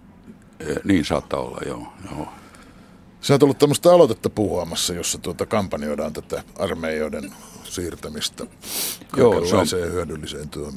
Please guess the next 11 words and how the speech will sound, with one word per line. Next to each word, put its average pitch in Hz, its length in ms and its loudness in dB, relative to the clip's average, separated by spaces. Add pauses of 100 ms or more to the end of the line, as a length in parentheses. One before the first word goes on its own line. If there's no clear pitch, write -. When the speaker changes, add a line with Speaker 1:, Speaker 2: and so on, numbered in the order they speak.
Speaker 2:
toimintaan. 73 500 -8 (300)
Minä 160 140 8
Speaker 1:
Joo. 131 120 10
Speaker 2:
luulin 113 200 4
siitä, 131 220 4
että 120 240 0
armeijat 123 380 2
kokonaan 104 500 2
siirretään. - 480 -14
Että - 220 -4
armeijat, 110 500 -2